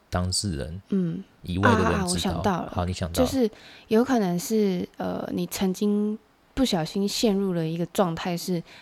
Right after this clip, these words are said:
Speaker 2: 你自己也不喜欢的状态。
Speaker 1: 嗯。
Speaker 2: 对。
Speaker 1: 例如说，
Speaker 2: 例如说，
Speaker 1: 之前可能被人家当小三之类的。
Speaker 2: 对，或者是你当人家小三。
Speaker 1: 对。
Speaker 2: 就是你觉得不能公开的，就是当下你觉得不能公开，那现在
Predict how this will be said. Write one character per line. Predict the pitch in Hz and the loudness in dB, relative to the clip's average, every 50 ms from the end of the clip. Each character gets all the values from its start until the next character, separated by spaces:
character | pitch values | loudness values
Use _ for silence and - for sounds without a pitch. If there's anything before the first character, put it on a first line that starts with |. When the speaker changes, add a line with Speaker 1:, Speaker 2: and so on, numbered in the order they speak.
| - - | -12 -4
Speaker 2:
你 | - 185 170 | -2 -2 -2
自 | - - 226 202 | 0 0 0 0
己 | - - 170 160 160 | 0 -2 -2 -2 -2
也 | 151 147 | -2 -4
不 | - 196 196 | -2 -2 -2
喜 | 185 - - 156 151 | -2 -2 -4 -4 -4
欢 | 160 165 156 | -4 -4 -4
的 | 151 147 | -6 -6
状 | - - 147 - | -8 -8 -10 -8
态。 | - - - - 277 - _ _ _ _ - | -8 -8 -10 -10 -12 -16 _ _ _ _ -2
Speaker 1:
嗯。 | 98 101 95 90 80 78 82 87 - _ _ _ - | 0 0 2 0 0 -4 -6 -10 -14 _ _ _ -10
Speaker 2:
对。 | - 170 151 - - - - - - _ _ _ _ | -8 -8 -8 -8 -12 -18 -20 -20 -20 _ _ _ _
Speaker 1:
例 | - 226 214 98 92 | 4 4 6 6 6
如 | - 85 | 4 4
说， | 90 - 95 92 | 2 4 4 6
Speaker 2:
例 | 90 90 | 6 6
如 | |
说， | |
Speaker 1:
之 | 180 90 | 4 4
前 | 87 92 90 | 4 2 2
可 | - 85 | 2 0
能 | 80 80 | -2 0
被 | - 95 87 | 0 2 2
人 | 85 82 | 2 2
家 | 85 85 82 | 2 0 0
当 | - - 82 82 85 | 0 -2 -2 -2 -4
小 | - - 76 73 | -4 -4 -6 -6
三 | - - 82 - - | -4 -6 -6 -8 -8
之 | - - - | -8 -8 -8
类 | - - | -8 -8
的。 | - - - - | -8 -10 -6 -2
Speaker 2:
对， | - 208 170 - | 0 0 2 0
或 | 160 - 220 196 | 0 0 0 2
者 | 180 165 | 2 0
是 | 165 - 202 | -2 -2 -2
你 | 180 160 151 | -2 -2 -2
当 | - 165 156 | -2 -4 -4
人 | 156 151 | -4 -6
家 | 151 156 151 | -6 -6 -6
小 | 160 - - - - | -6 -8 -10 -12 -10
三。 | 214 - - - - - - - | -10 -8 -8 -10 -10 -14 -10 -6
Speaker 1:
对。 | - - - - - - | -6 -6 -6 -6 -10 -6
Speaker 2:
就 | - 208 | -6 -2
是 | 196 220 202 | 0 0 0
你 | 185 196 - | 0 0 -2
觉 | - 180 165 | -2 -2 0
得 | 165 - 185 170 160 - _ | 2 2 0 0 0 -4 _
不 | - 269 233 190 | 0 2 2 2
能 | 175 165 160 160 160 165 - | 2 0 -2 -4 -6 -2 0
公 | - 190 180 180 180 | 2 2 2 2 -2
开 | - - - 170 165 165 | -4 -4 -4 -4 -4 -4
的， | - 165 156 156 - - - - - - _ _ - - _ _ _ _ _ _ _ _ _ _ | -4 -4 -4 -4 -6 -8 -10 -12 -16 -20 _ _ -20 -20 _ _ _ _ _ _ _ _ _ _
就 | - - 202 | -6 -4 -2
是 | 196 202 196 - - | -2 -2 -2 0 2
当 | - 214 220 226 | 2 2 2 2
下 | - 233 202 | 2 2 0
你 | 170 156 | 0 0
觉 | 175 170 | 0 0
得 | 165 160 | 0 0
不 | 180 170 | 0 0
能 | 160 156 | -2 -2
公 | 156 160 156 156 | -2 -4 -4 -4
开， | 165 156 | -4 -4
那 | 160 180 185 | -2 0 0
现 | 185 - - - 226 175 156 151 | 0 0 2 2 2 2 2 2
在 | - 165 - | 0 0 -2